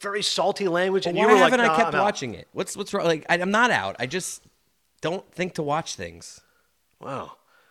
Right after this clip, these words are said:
Speaker 1: Well, I like the fact at least it's a partial review. 'Cause you are saying you've seen it. I
Speaker 2: I've
Speaker 1: was
Speaker 2: seen
Speaker 1: worried
Speaker 2: the,
Speaker 1: you'd never seen
Speaker 2: I've
Speaker 1: it.
Speaker 2: seen
Speaker 1: So
Speaker 2: the
Speaker 1: you've
Speaker 2: first
Speaker 1: seen
Speaker 2: four
Speaker 1: four episodes.
Speaker 2: episodes, really enjoyed
Speaker 1: Love it.
Speaker 2: them, haven't gone back. I think it's, if it was on Netflix or,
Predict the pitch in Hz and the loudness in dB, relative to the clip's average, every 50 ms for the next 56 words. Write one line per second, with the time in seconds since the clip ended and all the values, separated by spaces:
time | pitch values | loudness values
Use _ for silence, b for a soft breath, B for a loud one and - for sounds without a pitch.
0 | _ _ - 208 226 240 - - - - 190 240 285 285 - 277 - - 262 - | _ _ 4 6 6 6 4 0 0 4 4 4 4 4 0 -6 -2 -2 -2 -2
1 | - 190 190 196 - 175 - 165 - - 175 175 170 - - 139 131 120 - 113 | -2 -6 -6 -6 -8 -10 -12 -14 -8 -4 -4 -4 -4 -4 -6 -6 -8 -8 -8 -8
2 | 101 80 - - - b b b b - 165 165 202 233 262 269 262 - 240 208 | -10 -10 -10 -14 -16 b b b b -8 -4 0 0 2 2 2 0 -2 -4 -4
3 | 185 160 - - 208 147 127 139 202 254 254 180 208 240 233 190 185 165 170 175 | -4 -4 -4 -4 -4 -2 2 4 4 4 4 4 6 6 6 6 4 -2 -2 -2
4 | 160 151 - - 147 - - 196 190 175 - - 175 180 170 - - - 202 202 | -2 -2 -2 -2 -2 -2 -2 0 0 0 0 2 4 4 4 2 2 2 4 4
5 | 208 220 220 208 - 170 151 147 156 151 - - - 120 127 165 196 208 202 202 | 4 4 2 0 0 2 2 2 2 0 -4 -10 -6 0 4 6 8 8 6 6
6 | 196 165 - 240 262 240 214 190 180 190 185 175 _ _ _ _ _ _ _ - | 4 2 4 6 6 6 6 6 2 0 -2 -8 _ _ _ _ _ _ _ 0
7 | 151 156 156 156 139 135 127 123 117 120 110 104 101 - - - 165 175 247 320 | 2 2 2 2 2 2 2 2 4 4 4 4 2 -2 0 2 4 4 4 2
8 | 370 - 180 180 190 - 156 - 220 262 196 - 196 147 127 120 135 151 - - | 2 0 0 -2 0 0 0 0 0 -2 0 0 0 0 0 0 -2 -2 -2 -4
9 | 160 175 170 - - - - 123 123 127 127 123 120 117 - | -6 -6 -6 -6 -10 -10 -4 -2 2 2 4 4 2 0 -2